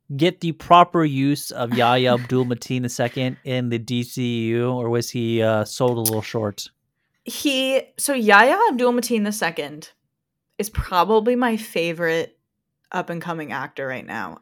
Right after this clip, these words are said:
Speaker 2: I think he is magnificent. Every single time he's on the screen, I'm ascending. He
Speaker 1: <laughs>
Speaker 2: just has amazing screen presence. However,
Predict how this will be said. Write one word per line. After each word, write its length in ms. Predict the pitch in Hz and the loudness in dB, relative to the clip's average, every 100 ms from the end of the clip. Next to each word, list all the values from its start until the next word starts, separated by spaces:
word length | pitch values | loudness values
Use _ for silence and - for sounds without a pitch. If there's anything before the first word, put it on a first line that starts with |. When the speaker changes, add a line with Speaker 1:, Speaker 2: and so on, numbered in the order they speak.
| - | -8
Speaker 2:
I 180 | 170 180 | -4 -4
think 260 | - 202 | -4 -6
he 280 | 208 202 175 | -6 -8 -8
is 240 | - 165 165 | -8 -10 -10
magnificent. 920 | 151 - 160 151 - - 135 - - _ _ _ | -10 -10 -12 -12 -14 -12 -12 -14 -20 _ _ _
Every 260 | 226 226 254 | 0 2 0
single 260 | 285 262 254 | 2 2 2
time 280 | 240 220 | 2 2
he's 160 | 214 214 | 2 0
on 280 | 175 175 180 | -2 -2 -4
the 60 | |
screen, 720 | 170 - 156 151 165 202 254 - _ _ _ _ - | -8 -10 -8 -8 -6 -6 -8 -12 _ _ _ _ -4
I'm 240 | 185 180 180 | 0 0 -4
ascending. 680 | - 170 160 151 143 143 - _ _ _ - - | -4 -4 -4 -6 -8 -14 -20 _ _ _ -14 -6
He 140 | 220 226 | -2 0
Speaker 1:
<laughs> 20 | |
Speaker 2:
just 160 | 214 262 | 0 0
has 200 | 233 - - | 0 0 -2
amazing 600 | 202 202 196 180 190 202 | 0 0 0 0 -2 -2
screen 300 | 190 214 202 | -4 -4 -2
presence. 420 | 202 180 175 - - - _ - | -2 -4 -6 -10 -14 -20 _ 0
However, 680 | 202 208 226 208 175 175 | 6 6 6 2 0 -4